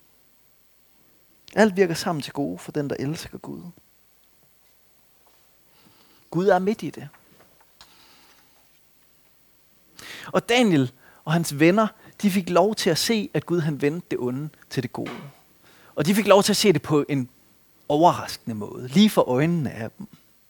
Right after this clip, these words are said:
Om morgenen, da Daniel, han havde været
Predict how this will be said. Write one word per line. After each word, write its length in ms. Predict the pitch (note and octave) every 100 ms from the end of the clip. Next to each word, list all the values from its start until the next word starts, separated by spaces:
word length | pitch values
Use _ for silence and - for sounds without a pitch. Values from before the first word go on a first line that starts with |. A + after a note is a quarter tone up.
| _ _ _ _ _ _ _ _ _ _ _ _ _ _ _ _ -
Om 100 | D#3
morgenen, 560 | D#3+ E3 F#3+ F#3 B2+ A2 _ _ _ - - -
da 60 |
Daniel, 300 | D#3 F#3+ D#3
han 100 | D3+
havde 180 | D#3 C#3
været 320 | C3+ D3+ E3+